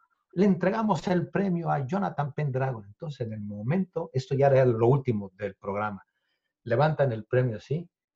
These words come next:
y se lo entregan a Jonathan Pendragon. Así se lo entregan. Ente-, entonces, él lo agarra y lo recibe.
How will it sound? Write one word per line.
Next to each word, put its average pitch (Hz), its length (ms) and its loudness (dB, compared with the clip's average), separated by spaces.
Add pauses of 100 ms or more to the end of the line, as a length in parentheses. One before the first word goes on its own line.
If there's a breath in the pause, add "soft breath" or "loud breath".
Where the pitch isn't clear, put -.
(340)
y 113 120 -4
se 110 160 -6
lo 107 60 -4
entregan 123 600 -4
a 101 60 -8
Jonathan 104 500 -10
Pendragon. 120 520 -10
Así 123 220 -10
se - 140 -2
lo 120 60 2
entregan. 123 500 0
Ente-, 117 180 0
entonces, 127 440 -2
él 131 100 0
lo 113 80 -4
agarra 131 400 -4 (140)
y 113 140 -12
lo 110 140 -6
recibe. 117 640 -4